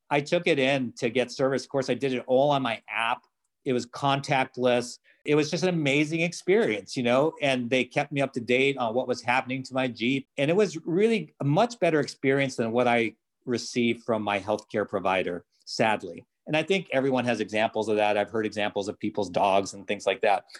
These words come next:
So we've allowed tradition, again, to get in the way of progress. And I can tell you that the E H R vendor is not gonna be there to save you if you start losing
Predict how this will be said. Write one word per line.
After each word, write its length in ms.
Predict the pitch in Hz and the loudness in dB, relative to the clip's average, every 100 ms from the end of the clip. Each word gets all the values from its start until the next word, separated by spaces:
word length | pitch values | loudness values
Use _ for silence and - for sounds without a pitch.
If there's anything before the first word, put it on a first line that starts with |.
| - - | -20 -8
So 400 | - 165 151 151 _ _ | 0 2 2 0 _ _
we've 240 | 165 170 156 | 0 2 4
allowed 480 | 151 151 165 175 | 4 4 2 0
tradition, 600 | - - 117 131 131 151 | -4 -10 -4 -4 -4 -8
again, 500 | 127 117 127 120 107 - _ _ - | -8 -4 -2 -2 -6 -12 _ _ -10
to 60 | 127 | -6
get 260 | 131 135 | -2 -2
in 60 | 135 | -2
the 100 | 127 | -4
way 340 | 120 120 117 | -2 0 -2
of 200 | 117 110 | -4 -16
progress. 640 | - 117 117 98 92 82 - _ _ _ _ | -10 -4 -2 -2 -6 -10 -18 _ _ _ _
And 400 | 139 127 123 117 _ | -2 -2 -2 -8 _
I 140 | 139 147 | -4 -2
can 160 | 160 | -4
tell 200 | 143 180 | -2 0
you 260 | 165 143 131 | 2 0 -2
that 240 | 131 135 131 | -2 -2 0
the 140 | 131 | -2
E 120 | 160 | -2
H 160 | 160 156 | -4 0
R 120 | 143 | 0
vendor 220 | 131 127 | 0 -2
is 100 | 120 | -2
not 160 | 117 123 | -2 -4
gonna 140 | 135 | -2
be 120 | 120 120 | 0 0
there 160 | 117 | 0
to 60 | 107 | -2
save 360 | - 113 104 | -4 -2 -2
you 260 | 98 95 92 - | -4 -8 -8 -4
if 160 | 107 | -2
you 80 | 120 | -2
start 300 | 107 131 110 | 0 2 2
losing 560 | 113 113 98 107 104 | 4 4 4 0 -2